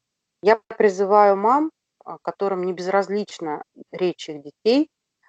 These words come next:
а, быть подписанными на нескольких специалистов для того, чтобы на нескольких, может быть, там, на двух, на трёх, на четырёх, для того, чтобы понимать, кто такой логопед, как он работает, чтобы видеть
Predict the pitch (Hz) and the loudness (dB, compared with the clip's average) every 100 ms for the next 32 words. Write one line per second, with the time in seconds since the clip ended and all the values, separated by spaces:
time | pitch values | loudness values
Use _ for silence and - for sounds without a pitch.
0 | _ - 156 151 147 147 147 240 196 - | _ -6 -4 0 0 0 0 0 0 -2
1 | 240 - 208 196 190 196 196 - 139 - | -4 -2 -2 0 2 2 2 -2 -12 -14
2 | - _ _ 143 151 233 - 156 151 151 | -20 _ _ -4 -2 -4 -6 -10 -6 -6
3 | 156 175 208 - 170 156 151 180 226 - | -2 0 0 -2 -4 -2 0 2 2 2
4 | 170 - _ 160 147 - 139 139 190 160 | -6 -12 _ -10 -10 -8 -4 0 2 0
5 | 185 - 170 - 160 - 160 - - 143 | -4 -4 -8 0 0 0 -8 -16 -12 -4
6 | 139 156 _ - - - _ 165 190 202 | -4 -4 _ -20 -20 -20 _ -2 2 4
7 | 254 - 196 165 202 196 202 240 285 - | 4 2 -4 -4 -2 2 4 4 4 0
8 | _ - 254 254 196 - 185 175 170 170 | _ -2 4 4 2 0 -2 0 -2 -4
9 | 170 156 143 120 - _ _ 226 220 220 | -6 -6 -6 -8 -10 _ _ 2 2 2
10 | 196 190 165 156 143 180 - - _ _ | -2 -2 -2 -6 -10 -12 -14 -14 _ _
11 | _ - - 185 190 185 196 - - 180 | _ -16 -10 -6 -6 -6 -6 -6 -8 -10
12 | 233 214 202 | -6 -4 -6